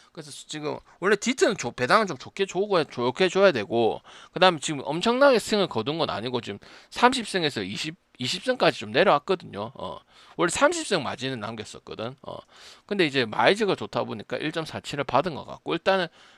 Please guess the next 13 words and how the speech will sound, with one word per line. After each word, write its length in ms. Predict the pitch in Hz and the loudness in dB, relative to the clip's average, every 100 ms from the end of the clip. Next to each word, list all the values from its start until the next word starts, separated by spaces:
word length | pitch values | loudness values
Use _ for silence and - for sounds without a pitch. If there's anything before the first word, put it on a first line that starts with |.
| - | -8
클리블랜드가 640 | 233 247 302 381 370 240 | -4 -2 0 0 2 2
하든 400 | 214 262 262 392 | 2 -2 0 4
안 160 | 226 131 | 4 4
하든 180 | 156 170 | 0 -4
클리블랜드가 680 | - 254 262 254 240 190 | -8 -8 -6 -6 -4 -4
승패 280 | 151 202 185 | -6 -8 -10
쪽으로 300 | 165 120 104 | -8 -6 -8
지금 220 | - 95 | -8 -6
역배를 380 | 107 151 220 202 | -2 0 0 -4
받든 380 | - 98 131 127 - - - - | -4 -6 -2 -2 -4 -20 -12 0
배당이 300 | 123 165 165 | 4 4 4
좋든 340 | 107 - 131 | -4 -8 -10
조-, 340 | - 101 127 | -8 -8 -8